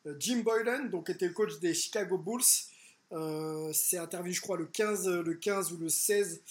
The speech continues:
août. Alors, le bilan, un petit peu, euh, un petit peu famélique de notre ami Jim Boylan, c'est, euh, pour la saison deux mille dix-neuf deux mille vingt,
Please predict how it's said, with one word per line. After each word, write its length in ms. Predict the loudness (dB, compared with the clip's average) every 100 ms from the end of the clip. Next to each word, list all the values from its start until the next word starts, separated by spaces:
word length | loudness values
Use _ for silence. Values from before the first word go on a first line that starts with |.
| -12 -12 _ -2
août. 300 | 0 2 0
Alors, 360 | 0 -6 -6 -6
le 640 | -4 0 0 2 0 -2 -4 -4
bilan, 440 | 0 0 0 -2 -12 _ _ _ _ _ _ _ _
un 280 | _ _ -14
petit 120 | -14
peu, 340 | -4 2 4 4
euh, 320 | 2 0 -4 -10 -14
un 40 | -16 -14
petit 100 | -8
peu 160 | -6
famélique 480 | -4 -2 -4 -4 -2
de 280 | 0 0 -2
notre 280 | -6 -8 -8
ami 240 | -6 -8
Jim 240 | -8 -6 -4
Boylan, 420 | -4 -2 -2 -4
c'est, 520 | -2 0 0 0 -4 -10 -18 -20 _ -10
euh, 100 | -8
pour 220 | 0 2
la 100 | 4
saison 460 | 4 2 2 0
deux 140 | 0 -2
mille 120 | -2
dix-neuf 320 | -2 0 0
deux 80 | 0
mille 180 | -2 -4
vingt, 380 | 0 0 -2